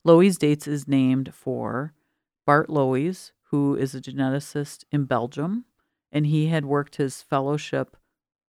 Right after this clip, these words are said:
under Hal Dietz at Johns Hopkins in Baltimore, Maryland. And they had tons of people working on this, but they got,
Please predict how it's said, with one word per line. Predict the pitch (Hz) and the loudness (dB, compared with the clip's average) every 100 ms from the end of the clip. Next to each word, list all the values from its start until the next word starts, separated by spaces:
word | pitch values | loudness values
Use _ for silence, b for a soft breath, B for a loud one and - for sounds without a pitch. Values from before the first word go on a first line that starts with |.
| _ - | _ 0
under | 147 147 143 135 - _ | 2 2 0 -2 -8 _
Hal | - 143 127 | 0 0 0
Dietz | 131 147 123 - - - _ _ _ _ _ _ | 0 -2 -2 -6 -20 -20 _ _ _ _ _ _
at | 143 131 - | 0 0 0
Johns | 131 127 | -2 -2
Hopkins | 127 120 - 143 165 - | -4 -6 -6 -12 -12 -8
in | 143 | -4
Baltimore, | 127 120 135 123 | -4 -6 -8 -10
Maryland. | 117 110 120 156 180 _ _ _ _ _ _ _ _ _ - | -10 -8 -8 -8 -10 _ _ _ _ _ _ _ _ _ 0
And | 147 139 131 131 - | 4 4 2 -2 -4
they | - 156 | 4 4
had | 147 123 | 6 2
tons | - - 175 | -2 0 0
of | 135 | 0
people | 143 131 120 | -2 0 0
working | 123 139 - 156 | 0 -4 -4 -4
on | 160 165 | -2 -2
this, | 180 180 - _ _ | -4 -6 -14 _ _
but | 139 - _ _ _ - | -4 -4 _ _ _ -10
they | 127 | -8
got, | 123 113 | -6 -8